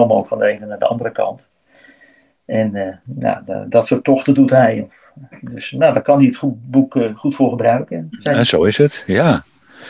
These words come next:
Speaker 2: Wat leuk zeg, dat hij dat, eh, dat je dat zo, eh, hebt gedaan.
Speaker 1: Ja.
Speaker 2: Heel erg leuk, ja. Bikepacking, dat, eh, is ook iets van de laatste tijd. Ook dat, eh, wordt uitgebreid,
Speaker 1: Ja,
Speaker 2: eh,
Speaker 1: heb ik ook
Speaker 2: eh,
Speaker 1: beschreven.
Speaker 2: behandeld, hè?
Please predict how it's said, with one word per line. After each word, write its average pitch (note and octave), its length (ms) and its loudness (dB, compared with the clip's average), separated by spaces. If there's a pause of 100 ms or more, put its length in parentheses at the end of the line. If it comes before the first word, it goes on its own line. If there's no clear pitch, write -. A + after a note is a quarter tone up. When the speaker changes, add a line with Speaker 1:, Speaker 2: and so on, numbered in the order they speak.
(500)
Speaker 2:
Wat G2+ 160 -2
leuk C#3+ 200 4
zeg, E3+ 220 2
dat A2+ 160 2
hij A2+ 80 4
dat, G2 240 2
eh, F#2 160 6
dat F#2 160 2
je - 60 -2
dat F#2 180 0
zo, F2 320 4
eh, D2+ 720 0
hebt - 120 0
gedaan. A#2 340 -2 (320)
Speaker 1:
Ja. A3 180 2
Speaker 2:
Heel G2 180 4
erg - 120 0
leuk, G2 340 0
ja. D3 260 0 (640)
Bikepacking, G2+ 760 2
dat, G2 280 0
eh, F2 680 4
is G2+ 200 0
ook A2+ 200 -2
iets C3+ 140 2
van A#2 120 0
de G#2 80 6
laatste F2 360 0
tijd. D#2+ 300 -4
Ook E2+ 140 -4
dat, G#2 260 -2
eh, F2+ 120 4
wordt E2 220 0
uitgebreid, D#2 680 -2
Speaker 1:
Ja, D3 140 4
Speaker 2:
eh, - 120 -4
Speaker 1:
heb - 100 -6
ik - 60 -10
ook - 80 -2
Speaker 2:
eh, - 60 -8
Speaker 1:
beschreven. - 260 -2
Speaker 2:
behandeld, B2+ 420 2
hè? G#2+ 100 2